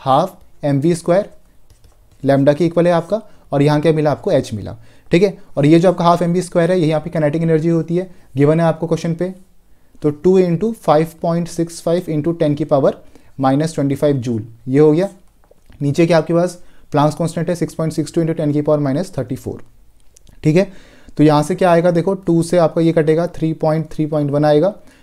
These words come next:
और ये बनेगा आपका five six five upon three three वन into ten की पावर नाइन ये बनेगा। तो यहाँ से क्या मिलेगा आपको, देखो <clears throat> आपको निकालना क्या था, आपको frequency निकालनी है, तो यहाँ पर ये frequency के equal होगा, मैंने यहाँ पर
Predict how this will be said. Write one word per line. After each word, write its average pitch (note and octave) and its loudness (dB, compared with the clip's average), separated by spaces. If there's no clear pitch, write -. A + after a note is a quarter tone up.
और C#3 2
ये D#3 4
बनेगा D#3+ 4
आपका E3+ 0
five D#3+ 2
six E3+ -8
five E3 2
upon D#3 -2
three F3 0
three E3+ 0
वन D#3 0
into D3+ 2
ten D3+ 2
की D#3 -6
पावर D3+ 2
नाइन C#3 0
ये D3+ 4
बनेगा। D#3 2
तो D#3 4
यहाँ D#3+ 4
से F#3 -6
क्या F#3 0
मिलेगा F3+ 2
आपको, E3+ 0
देखो F3+ 0
<clears throat> - -4
आपको C#3 0
निकालना D3 0
क्या D#3+ 0
था, D#3+ -2
आपको E3 -6
frequency D3 0
निकालनी A2+ -2
है, G2+ -10
तो C3 -4
यहाँ C3 0
पर D#3+ 0
ये E3+ 2
frequency C#3+ -2
के D3 0
equal A2+ -4
होगा, G2+ -6
मैंने B2 -6
यहाँ C3 -4
पर C#3+ -2